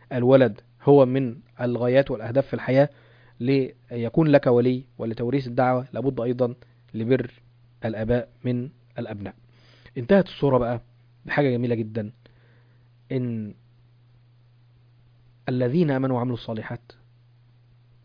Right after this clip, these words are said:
ممكن تبقى حياتهم تنظر ليها إن فيها بعض الشقاء، فيها بعض الصعوبات، فيها بعض التخلي عن متاع الدنيا، لكنك لا تعلم ما يخلف الله عز وجل عليهم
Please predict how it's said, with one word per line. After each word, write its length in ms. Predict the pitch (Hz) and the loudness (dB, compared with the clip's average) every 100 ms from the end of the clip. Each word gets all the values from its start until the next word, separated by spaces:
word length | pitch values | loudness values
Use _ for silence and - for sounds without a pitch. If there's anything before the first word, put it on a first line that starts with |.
| _ - | _ -2
ممكن 340 | 151 202 180 | 0 2 0
تبقى 180 | 143 - | -2 -6
حياتهم 460 | - 131 - 143 120 - _ _ _ _ - | -2 -2 -2 -8 -8 -12 _ _ _ _ -6
تنظر 300 | 147 147 131 | -2 0 0
ليها 300 | 139 135 123 _ _ _ - | 0 -2 -4 _ _ _ -10
إن 140 | 135 | -6
فيها 180 | 120 170 | -2 0
بعض 220 | 147 135 | 2 0
الشقاء، 420 | 117 - - 110 - - - - - _ - - | 0 -12 -10 -10 -12 -20 -20 -20 -20 _ -20 -16
فيها 220 | - 170 | 0 2
بعض 240 | 156 160 143 | 4 4 2
الصعوبات، 600 | 123 113 101 113 127 - - _ _ - - | -4 -8 -6 -6 -8 -12 -20 _ _ -20 -6
فيها 180 | 156 160 | 0 4
بعض 260 | 185 180 | 4 4
التخلي 1040 | 156 - 143 - 190 175 160 147 143 131 127 _ - | -2 -4 -4 2 4 6 4 4 4 0 -4 _ -6
عن 180 | 120 135 | 0 0
متاع 260 | 127 165 | 2 0
الدنيا، 380 | 127 107 95 92 - _ _ _ _ _ - - - _ - | -2 -4 -10 -10 -20 _ _ _ _ _ -20 -20 -20 _ -8
لكنك 460 | 127 117 123 139 131 | -6 -4 -4 -2 0
لا 200 | 113 113 | -2 -2
تعلم 580 | 127 110 107 107 104 - _ _ - | -4 -4 -4 -6 -8 -16 _ _ -8
ما 120 | 123 | -2
يخلف 440 | 123 160 - 127 113 | 0 0 -2 -6 -6
الله 420 | 110 127 120 107 | -2 -2 -2 -4
عز 200 | 117 120 | -4 -4
وجل 380 | 110 107 120 120 | -4 -4 -4 -4
عليهم 540 | 101 107 127 123 143 | -4 -4 -4 -6 -8